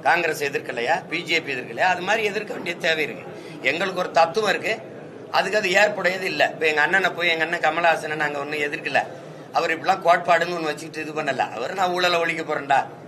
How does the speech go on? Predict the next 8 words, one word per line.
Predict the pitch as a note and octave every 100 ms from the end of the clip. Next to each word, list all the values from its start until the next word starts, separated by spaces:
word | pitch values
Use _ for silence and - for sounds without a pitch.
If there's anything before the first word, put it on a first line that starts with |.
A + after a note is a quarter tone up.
| - - -
அவ்வளவு | D#3 F3 E3+
முடிச்சிட்டாரு. | - D3+ A2+ - - -
விஜயகாந்த் | F3 G3 F3 E3
ஐயா | E3 E3 D#3+
வந்தாரு, | D#3+ F#3
"வறுமையை | G3 G3+ G3 F3+
ஒழிக்க | E3+ D#3+
போறேன்ட்டாரு". | C#3 C#3+ D3 C#3 A2